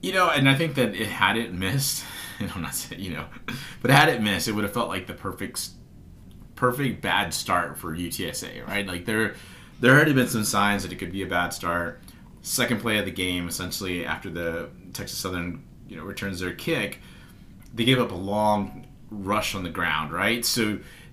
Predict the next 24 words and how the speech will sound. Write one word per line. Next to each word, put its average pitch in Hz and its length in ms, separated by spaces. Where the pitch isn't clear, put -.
it, 147 200
it 135 120
kinda 143 200
felt 135 200
like, 110 320
you 107 120
know, 95 320
things 151 320
just 135 200
aren't 117 240
moving 104 440
like 90 200
they 90 100
should. 87 380
And 123 80
it 139 40
was 160 120
sort 196 160
of 165 80
the 127 60
first 110 300
signal, 76 300
right? 80 260
So, 139 440